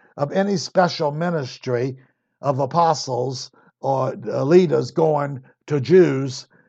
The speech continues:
and making a special case to 'em. If anybody came to the Lord, they came through Christ. There was neither Jew nor Gentile, male nor female, free or unfree. He said they were all accepted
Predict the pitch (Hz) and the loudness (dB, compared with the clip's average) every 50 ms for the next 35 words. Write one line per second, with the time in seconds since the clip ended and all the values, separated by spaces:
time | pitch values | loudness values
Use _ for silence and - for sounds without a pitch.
0 | _ _ _ _ _ - - 131 135 160 165 147 - 151 139 135 127 - - 151 | _ _ _ _ _ -8 -6 -4 -2 -2 -2 -2 -2 -4 -6 -6 -6 -2 -2 -2
1 | 135 - 139 135 131 - 170 196 185 165 131 - - - 147 123 104 92 87 - | -2 -2 -6 -10 -6 0 2 2 2 0 -2 -8 -8 -8 -6 -6 -8 -10 -14 -18
2 | - - - - - - 151 123 - 196 208 214 214 180 196 190 185 180 170 123 | -20 -20 -20 -10 -4 -4 -4 0 2 2 4 4 4 4 4 4 4 2 0 -2
3 | - 180 180 180 170 147 160 165 156 151 151 160 170 170 170 175 170 143 156 151 | -2 -2 -2 -2 -2 -2 -2 0 0 0 2 4 4 4 4 2 0 0 -2 -4
4 | 131 127 160 170 165 165 156 131 131 151 147 127 131 143 147 135 113 98 90 - | -4 -2 -4 -4 -4 -4 -8 -10 -8 -8 -8 -8 -6 -4 -4 -2 -4 -6 -8 -14
5 | - - _ _ _ _ _ _ _ _ _ _ _ _ _ - 147 147 151 156 | -20 -20 _ _ _ _ _ _ _ _ _ _ _ _ _ -6 -4 -2 -2 -2
6 | 131 131 147 175 185 190 170 160 151 127 - 175 196 196 196 190 180 170 160 143 | -4 -4 -4 0 0 2 2 2 0 0 2 4 4 4 4 4 2 0 -2 -2
7 | 127 - 190 190 180 - 147 139 123 110 104 101 92 85 _ _ _ _ _ _ | -2 0 0 0 0 -2 -2 -2 -2 -2 -2 -6 -10 -12 _ _ _ _ _ _
8 | _ _ _ _ - 113 156 170 180 180 175 180 175 170 160 131 - - 202 202 | _ _ _ _ -4 0 2 2 4 2 2 0 0 -2 -2 -2 -2 -4 -4 -2
9 | 190 165 147 127 120 113 101 90 - _ _ _ _ _ _ - - 180 202 202 | -2 -2 -2 -2 -2 -4 -8 -10 -14 _ _ _ _ _ _ -6 0 2 2 4
10 | 170 147 127 101 90 87 _ _ _ _ _ _ _ - 113 120 - - 160 190 | 2 2 -2 -4 -8 -12 _ _ _ _ _ _ _ -12 -10 -10 -6 -4 -2 -2
11 | 208 208 190 139 - - 151 139 113 104 98 87 - _ _ _ _ _ - 131 | 0 -2 -2 -6 -6 -4 -2 -2 -2 -4 -6 -12 -16 _ _ _ _ _ -12 -10
12 | 151 131 160 165 139 127 151 147 147 139 156 170 185 185 170 143 - - - - | -8 -4 -4 -2 -2 -2 0 0 0 2 2 2 2 2 0 -2 -6 -10 -8 -4
13 | 170 165 143 - - - 131 117 110 - | -2 -2 -2 -2 -4 -8 -6 -6 -8 -8